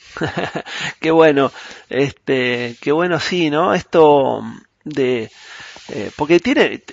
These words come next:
eh, escucho como varias aristas, ¿no? Por un lado esto que vos traés, este, por otro lado también hay, hay esta cuestión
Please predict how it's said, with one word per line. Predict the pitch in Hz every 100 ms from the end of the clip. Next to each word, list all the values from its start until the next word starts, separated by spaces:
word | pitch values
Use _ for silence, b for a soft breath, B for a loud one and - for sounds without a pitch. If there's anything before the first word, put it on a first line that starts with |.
| -
eh, | 123 117 120 -
escucho | - 208 254
como | 170 160
varias | 165 165 -
aristas, | 127 127 - 120
¿no? | 165 180
Por | 156
un | 147
lado | 165 156
esto | - 151
que |
vos | 127 135
traés, | - 131 151 196 202 - -
este, | 147 - - 135 120 B B _ _ _ -
por | 127 170
otro | 180 170
lado | 165 123 127
también | 131 160 175 208 220 190 -
hay, | 156 165 151
hay | - 160 165
esta | - 151
cuestión | 139 - - 165 185 214 214